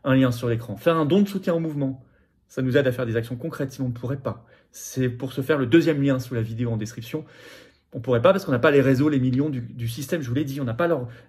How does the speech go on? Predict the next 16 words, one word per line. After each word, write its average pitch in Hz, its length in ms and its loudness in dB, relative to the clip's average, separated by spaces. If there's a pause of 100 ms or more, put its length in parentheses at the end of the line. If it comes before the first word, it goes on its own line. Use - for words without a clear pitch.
(100)
n'a 135 80 -2
pas 208 100 2
les 160 120 0
copains 196 340 0
du 131 100 -4
système. - 440 -10
Non, 170 260 -4 (300)
les 120 60 -8
banques, 143 320 -6
les 123 60 -6
médias, 120 320 -8 (120)
on - 60 -6
ne 165 60 0
les 156 80 2
a 131 60 2
pas. - 300 -12